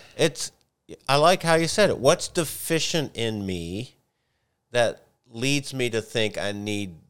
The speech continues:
this to take off the edge, just to sort of relax? And I go,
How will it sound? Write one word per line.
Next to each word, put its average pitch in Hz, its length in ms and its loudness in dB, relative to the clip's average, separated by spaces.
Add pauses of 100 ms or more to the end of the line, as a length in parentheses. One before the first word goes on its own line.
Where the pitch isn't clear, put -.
(380)
this 101 380 -2
to - 140 -10
take 90 380 -8
off 85 260 -6
the 76 200 -14
edge, - 580 -14 (540)
just - 300 -8
to 82 280 -12
sort 82 260 -12
of 73 80 -14
relax? 80 920 -10 (500)
And 95 100 -10
I 95 100 -8
go, 90 340 -8